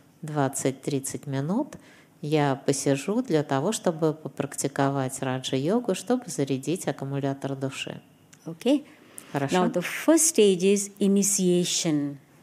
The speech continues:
Speaker 1: Итак, первая ступень — это настрой.
Speaker 2: It's not that you have to sit definitely, as is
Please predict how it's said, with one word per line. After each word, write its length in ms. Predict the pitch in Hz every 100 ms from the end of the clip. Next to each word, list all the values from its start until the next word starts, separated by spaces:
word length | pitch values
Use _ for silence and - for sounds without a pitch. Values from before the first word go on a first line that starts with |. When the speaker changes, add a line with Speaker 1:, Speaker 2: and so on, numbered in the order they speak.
| - _ _ - - -
Speaker 1:
Итак, 420 | 156 156 143 143 -
первая 560 | 147 139 160 202 233
ступень — 600 | - - 233 240 240 233 -
это 240 | 160 165
настрой. 680 | 160 156 - - 135 123 131 - - - -
Speaker 2:
It's 160 | 214
not 200 | 269 311
that 160 | 247 220
you 100 | 196
have 220 | 196 185
to 80 | 180
sit 320 | - 180 170
definitely, 840 | 175 170 180 160 165 160 165 175 -
as 260 | - 160
is 200 | 170 165